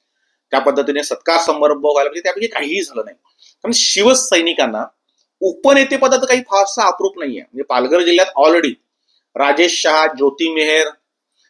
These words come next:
जगदीश धोडी यासारखे तीन तीन उपनेते आहेत. म्हणजे हाच प्रयोग बाळासाहेब ठाकरे यांनी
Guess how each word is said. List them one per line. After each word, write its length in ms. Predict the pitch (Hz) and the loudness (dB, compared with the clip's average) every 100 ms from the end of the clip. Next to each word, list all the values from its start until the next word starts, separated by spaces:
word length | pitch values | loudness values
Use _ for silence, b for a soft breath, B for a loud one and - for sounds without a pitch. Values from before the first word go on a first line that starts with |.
| _ 143 | _ -2
जगदीश 360 | 127 139 175 147 | 0 0 -2 -2
धोडी 380 | 147 151 151 127 | 2 2 2 0
यासारखे 340 | 139 147 165 | 0 2 0
तीन 280 | - 190 185 | -4 -6 -8
तीन 180 | 185 226 | -2 -2
उपनेते 420 | 208 202 180 147 | 2 2 2 0
आहेत. 200 | 104 - _ _ _ _ _ _ _ _ _ _ _ _ _ b | -2 -4 _ _ _ _ _ _ _ _ _ _ _ _ _ b
म्हणजे 300 | b 156 - | b -2 2
हाच 380 | 156 214 - - | 0 0 -2 0
प्रयोग 400 | 208 202 139 - _ _ _ _ _ _ _ _ | 4 4 2 -4 _ _ _ _ _ _ _ _
बाळासाहेब 440 | 120 135 160 196 196 | -4 0 2 0 -2
ठाकरे 360 | - 156 170 180 | -2 -4 0 -2
यांनी 400 | 170 156 135 | -2 -6 -8